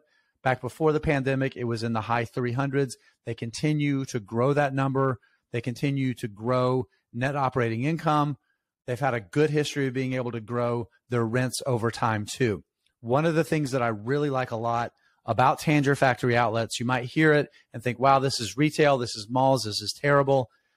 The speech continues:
Those, these properties have remained in very, very high demand.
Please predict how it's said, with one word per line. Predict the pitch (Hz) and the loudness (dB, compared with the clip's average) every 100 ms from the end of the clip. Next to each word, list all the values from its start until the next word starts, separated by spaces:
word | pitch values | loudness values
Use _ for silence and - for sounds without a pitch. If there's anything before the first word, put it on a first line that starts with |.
| _ | _
Those, | 160 165 | 4 4
these | 156 190 | 4 2
properties | - 165 175 151 135 | 4 4 4 2 2
have | 143 110 _ _ _ | 0 0 _ _ _
remained | 139 147 156 165 | -2 2 2 2
in | 151 131 | -2 -4
very, | 117 160 156 | 0 0 0
very | 135 131 | 0 -2
high | 127 123 120 | 0 0 0
demand. | 110 110 101 95 | 0 -2 -4 -8